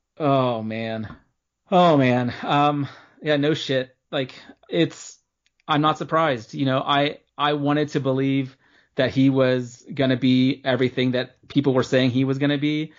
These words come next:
uh, when he started out of the gate so hot, um, after getting this, getting the call. But man, it's, it's too many games in a row now for me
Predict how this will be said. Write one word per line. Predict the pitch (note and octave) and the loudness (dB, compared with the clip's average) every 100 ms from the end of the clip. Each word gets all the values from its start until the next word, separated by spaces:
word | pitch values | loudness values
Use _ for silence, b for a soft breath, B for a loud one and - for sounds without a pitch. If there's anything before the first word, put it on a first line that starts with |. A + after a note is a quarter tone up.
| b b | b b
uh, | B2+ B2 | -2 0
when | B2+ | 0
he | A#2+ B2+ | 0 0
started | - C#3 B2+ | 0 0 0
out | A#2+ B2 | 0 -2
of | A#2+ | -4
the | |
gate | A#2 A#2 B2 | -6 -6 -6
so | - B2+ | -2 -2
hot, | A2+ A#2+ B2 - b b b | 2 0 0 -4 b b b
um, | A#2 A#2 | -4 -4
after | B2+ B2+ B2+ | -4 -6 -2
getting | B2 B2 | 0 0
this, | A#2 - _ - | -4 -8 _ -12
getting | - B2 A#2+ | -4 0 0
the | A2+ | 0
call. | B2+ B2+ C#3+ - B B B - | 2 2 2 -2 B B B 0
But | C3+ C#3+ | 0 0
man, | C3 B2+ C3 - _ - | -4 -4 -8 -12 _ -4
it's, | D3 - - | -4 -4 -8
it's | C#3+ - | -8 -8
too | - F3+ | -2 0
many | F3 D#3 | 0 0
games | C#3 C#3+ C#3 | 0 0 -2
in | C#3 | -4
a | B2+ | -2
row | B2 B2 | 0 0
now | B2 B2 | 0 -2
for | - A#2+ | -2 -2
me | A#2+ A#2+ A#2 | 0 0 -4